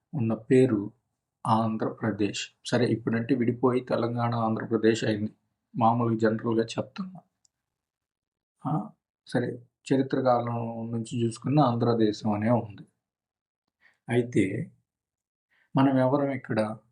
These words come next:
మనం ఆంధ్రులమా లేక తెలుగు వాళ్ళమా? తెలీదు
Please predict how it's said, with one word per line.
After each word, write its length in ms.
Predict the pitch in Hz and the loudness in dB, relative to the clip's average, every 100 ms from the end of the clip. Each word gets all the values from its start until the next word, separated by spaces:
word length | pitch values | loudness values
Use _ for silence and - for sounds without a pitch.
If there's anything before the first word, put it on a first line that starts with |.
| _ _ 190 | _ _ 0
మనం 240 | 120 110 101 - _ _ _ _ _ _ _ _ _ _ - | 2 2 -4 -10 _ _ _ _ _ _ _ _ _ _ -4
ఆంధ్రులమా 720 | 120 147 143 113 98 185 - _ _ _ _ _ _ _ - | 0 2 2 0 -2 -8 -16 _ _ _ _ _ _ _ -8
లేక 280 | - 135 139 | 0 0 0
తెలుగు 340 | - 143 139 | 2 4 4
వాళ్ళమా? 460 | 139 127 127 123 - - _ _ _ _ _ _ _ - | 0 0 0 -4 -8 -16 _ _ _ _ _ _ _ -2
తెలీదు 360 | 127 107 98 | 2 2 0